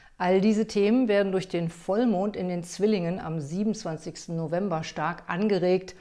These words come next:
der auf eurer Heilerachse fällt. Vielleicht kommt euch dann eine Erkenntnis bezüglich eines gesundheitlichen Problems im Traum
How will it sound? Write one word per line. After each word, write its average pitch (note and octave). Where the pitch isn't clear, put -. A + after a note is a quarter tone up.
der A3
auf A3
eurer F3
Heilerachse F3
fällt. -
Vielleicht A3+
kommt A#3
euch G3+
dann G#3+
eine G#3
Erkenntnis G3
bezüglich G3+
eines F3
gesundheitlichen F#3+
Problems F#3
im D#3
Traum G#3+